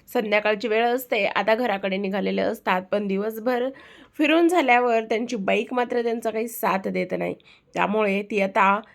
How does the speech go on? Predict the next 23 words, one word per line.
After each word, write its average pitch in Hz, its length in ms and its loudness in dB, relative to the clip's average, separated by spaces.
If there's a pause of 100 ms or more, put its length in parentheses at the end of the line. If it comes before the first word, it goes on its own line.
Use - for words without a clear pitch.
(240)
गॅरेजला 269 400 4
घेऊन 208 260 0
जातात. 180 340 -2 (120)
गॅरेजला 202 320 2
घेऊन 208 240 -2
गेल्यावर 196 580 0
सत्या 202 320 -4
म्हणत 208 280 -4
असतो, 220 400 -6
"आपण 196 420 0
चहा 202 280 -4
घेऊयात." 180 380 -2 (480)
मंजू 240 280 0
नको 269 220 4
बोलत 262 320 2
असते, 226 400 2
पण 220 240 0
आता 208 440 0
तो 214 80 0
त्यांच्यासाठी 208 640 -4
चहा 269 260 -2
आणायला 185 300 2
जातो. 175 440 -6